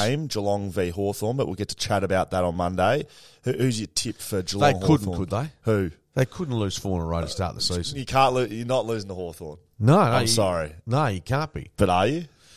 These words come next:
Speaker 2: I'll tell you what, this, uh, we know the records they've set already since nineteen seventy-six, first team to lose their first three premiers, that is.
Speaker 1: They're not losing.
Speaker 2: Wow, they're not
Speaker 1: They're,
Speaker 2: losing.
Speaker 1: they're not losing.
Speaker 2: No.
Speaker 1: Geelong win.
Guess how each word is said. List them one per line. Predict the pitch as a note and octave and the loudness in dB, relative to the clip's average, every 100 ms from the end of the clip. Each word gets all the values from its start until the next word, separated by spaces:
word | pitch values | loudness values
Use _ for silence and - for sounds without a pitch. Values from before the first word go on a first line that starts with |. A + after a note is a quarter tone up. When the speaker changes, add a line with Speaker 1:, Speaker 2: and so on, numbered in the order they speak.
| - - - - - - - - G#2+ | -20 -20 -16 -12 -12 -12 -14 -14 -4
Speaker 2:
I'll | C3+ | -2
tell | - E3 | 0 0
you | C#3 | 2
what, | C3 B2 | 2 0
this, | C3 B2+ - - | -6 0 2 4
uh, | B2 B2 A#2+ A#2+ - - | 4 4 2 -2 -8 2
we | B2 | 4
know | C3 | 4
the | A#2 | 2
records | B2+ - G#2+ | -2 -2 -2
they've | G#2+ G2 | -2 -2
set | A#2+ | -2
already | G2+ G#2 G#2+ G#2+ | -2 -2 -2 -2
since | G#2 F#2+ | -4 -4
nineteen | A#2 G#2+ G2 | 0 0 0
seventy-six, | - G#2+ F#2+ F2 G#2 - | 0 -2 -2 0 0 2
first | - G#2 - | 4 2 2
team | G#2 F#2+ | -6 -6
to | |
lose | F#2+ G2 F2 | -4 -4 -4
their | |
first | E2+ G2 F2+ - | -4 0 2 2
three | G#2 G2+ G2 F#2+ | 0 2 0 -4
premiers, | - G#2+ E2+ | -4 -4 -2
that | E2 F2 | -4 -4
is. | A2 - - | -6 -8 -12
Speaker 1:
They're | B1+ | -14
not | G1+ | -12
losing. | G1+ - - - | -12 -12 -14 -10
Speaker 2:
Wow, | F2+ E2 - | -6 -6 -8
they're | - | -4
not | F2+ | -2
Speaker 1:
They're, | D2 | 0
Speaker 2:
losing. | E2+ D#2+ D2 | -2 -4 -8
Speaker 1:
they're | D2+ | -8
not | A1 | -10
losing. | G#1 G1+ - - | -12 -16 -18 -10
Speaker 2:
No. | G#2+ F2 E2 - | -6 -4 -6 -6
Speaker 1:
Geelong | F#2+ F2 D2 | -2 0 -2
win. | B1+ | -10